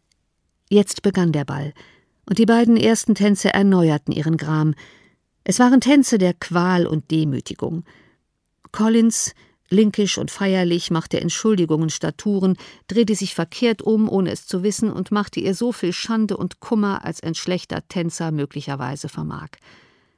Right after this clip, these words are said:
Der Augenblick der Erlösung war ein ersehnter und erfüllte sie mit Freude. Hierauf tanzte sie mit einem Offizier und hörte von Wickham erzählen und wie er so allgemein beliebt sei.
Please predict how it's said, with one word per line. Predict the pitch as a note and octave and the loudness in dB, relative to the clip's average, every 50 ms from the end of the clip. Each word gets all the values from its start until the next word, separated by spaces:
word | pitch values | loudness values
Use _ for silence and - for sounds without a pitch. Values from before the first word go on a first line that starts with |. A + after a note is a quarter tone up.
| _ _ _ _ _ _ - | _ _ _ _ _ _ 0
Der | F#3+ G3+ - A#3 | 2 2 4 4
Augenblick | B3 C4+ B3+ C4 G#3 A3 G#3 - | 4 4 4 2 2 2 0 -2
der | - F#3 - | -2 -4 -2
Erlösung | F3+ F3 E3+ F3+ F#3 F#3 F#3+ F3 - F3 E3+ E3 D3+ | -2 -2 0 2 4 4 2 2 0 -4 -4 -4 -4
war | D#3+ D#3 D3+ - - | -6 -6 -6 -4 -6
ein | D#3 D#3 - | -6 -8 -8
ersehnter | - D#3 E3 D3+ D3+ D#3+ D#3 D#3 D#3 - - D3 D3 C#3+ - _ _ _ _ _ _ | -6 -8 -8 -6 -4 -4 -4 -4 -4 -6 -6 -8 -10 -10 -12 _ _ _ _ _ _
und | - D#3+ - | -10 -10 -8
erfüllte | - D3+ - - - D#3 C#3+ - - C#3+ | -10 -12 -10 -8 -8 -8 -8 -8 -10 -12
sie | - - C3+ | -12 -10 -10
mit | C#3+ C#3+ C#3 - | -10 -10 -12 -12
Freude. | - - D3+ C#3+ D3+ - - D3+ - _ _ _ _ _ _ _ _ _ _ _ _ _ _ _ _ _ _ _ _ _ - - - - - | -16 -16 -16 -16 -16 -16 -16 -18 -20 _ _ _ _ _ _ _ _ _ _ _ _ _ _ _ _ _ _ _ _ _ -20 -20 -20 -6 0
Hierauf | - B3+ A#3 B3+ C#4 - | 2 2 2 2 0 -2
tanzte | - A#3 A#3 A#3 - - B3+ | -2 -4 -4 -4 -4 -4 -4
sie | G#3+ G#3+ A3+ | -2 -2 -2
mit | G#3+ G#3+ G3 - | -2 -4 -4 -6
einem | - F#3+ G3 G3+ | -6 -6 -6 -6
Offizier | - - F#3 - G#3+ F#3+ - - - - G#3+ F#3 E3 D#3+ - - - - - - _ | -6 -6 -8 -8 -10 -10 -10 -10 -6 -2 -2 0 0 -2 -4 -10 -16 -20 -20 -8 _
und | - F#3+ - - | -2 -2 0 0
hörte | A3+ A3+ A3 - G#3 | 0 0 0 0 -2
von | - - A3 G3+ G3 | -4 -2 -2 -2 0
Wickham | G3+ B3 - - F#3+ E3 | 0 0 0 0 -2 -2
erzählen | D#3+ - - - - - F3 E3 D#3+ D#3+ E3 E3 - | 0 -2 -4 -6 -6 -4 -2 0 0 2 0 0 0
und | - - D#3 - - | -2 -4 -4 -4 -2
wie | F3+ E3 | -4 -2
er | - - E3 D#3+ | -2 -2 -4 -4
so | - - D#3+ D#3 - | -2 -2 -2 -2 0
allgemein | - E3+ F#3+ G3 G3 F#3 F3 E3+ F3 E3 | 0 2 2 4 4 2 2 2 2 0
beliebt | F#3 F3+ G#3 G3+ - - | 0 0 0 0 -2 -6
sei. | - - - - - - | -14 -12 -10 -10 -10 -12